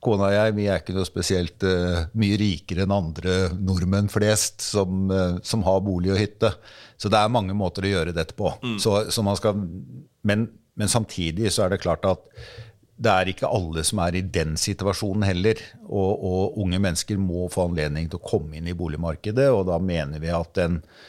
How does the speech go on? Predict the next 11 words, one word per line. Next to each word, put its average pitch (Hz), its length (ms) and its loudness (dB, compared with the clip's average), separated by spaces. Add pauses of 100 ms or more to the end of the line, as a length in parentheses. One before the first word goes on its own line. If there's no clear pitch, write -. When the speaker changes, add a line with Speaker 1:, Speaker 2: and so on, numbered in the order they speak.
(180)
Speaker 1:
eh, 87 240 -2
det 87 160 0
kravet 73 460 -2
som 92 160 -4
er 90 100 -2
i 90 60 -2
dag, 104 240 2
blir 76 260 -10
for 82 140 -10
rigid. 82 420 -10 (560)
Speaker 2:
Nettopp. - 380 -18